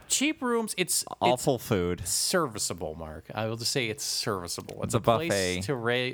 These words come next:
Speaker 1: to lay your head. Five dollar breakfast buffet.
Speaker 2: Which was bad.
Speaker 1: Which was really bad,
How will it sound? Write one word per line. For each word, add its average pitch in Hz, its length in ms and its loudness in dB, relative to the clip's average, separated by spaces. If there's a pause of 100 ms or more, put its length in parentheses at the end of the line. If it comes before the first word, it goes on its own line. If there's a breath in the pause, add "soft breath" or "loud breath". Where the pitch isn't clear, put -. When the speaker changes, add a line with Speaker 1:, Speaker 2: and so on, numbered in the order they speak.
(120)
Speaker 1:
to 113 100 -4
lay 107 400 0
your 170 180 -2
head. 110 460 0 (440 soft breath)
Five 160 360 2
dollar 147 260 2
breakfast 123 380 -2
buffet. 87 560 0 (360)
Speaker 2:
Which 110 200 -2
was 98 100 0
bad. 82 340 0 (120)
Speaker 1:
Which 101 160 -2
was 98 160 -6
really 90 180 0
bad, 82 400 -2